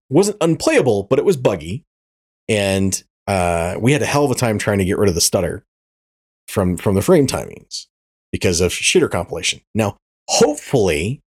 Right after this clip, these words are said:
and this is a huge hopefully, uh, From Software has learned from that experience and has turned around and be like, "All right, we're gonna apply a fix now so that this does not occur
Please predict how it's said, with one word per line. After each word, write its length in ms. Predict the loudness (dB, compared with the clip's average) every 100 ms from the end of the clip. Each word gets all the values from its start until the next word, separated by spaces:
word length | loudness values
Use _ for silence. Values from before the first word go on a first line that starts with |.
| -2
and 100 | 2
this 200 | 2 2
is 40 |
a 60 | 0
huge 460 | 0 -2 2 2 2
hopefully, 640 | -2 -2 0 0 -2 -8 -20 _ _ _ -4
uh, 160 | -2
From 220 | 0 -2 0
Software 380 | 0 0 -2
has 280 | 0 -2 -2
learned 680 | -2 0 4 4 4 2 -4
from 220 | -6 -4 -2
that 120 | -2
experience 840 | -4 -6 -8 -12 -14 -8 -8 -10 _ _ _ _
and 100 | -2 0
has 180 | 0
turned 180 | 0 0
around 140 | 2 2
and 0 |
be 40 |
like, 140 | 2 0
"All 60 | -2
right, 240 | 0 -2
we're 100 | -2
gonna 220 | 0 2 0
apply 800 | -2 -4 0 0 0 0 -2 -6 _ _ -2
a 120 | -2
fix 680 | -2 -2 -4 -2 -4 -4 -6 _
now 640 | -6 -2 -2 -2 -4 -8 -20 _ _ _ -2
so 120 | -2
that 120 | 0
this 200 | -2 -2
does 160 | -2 -2
not 160 | -2 -2
occur 580 | -2 0 0 0 -4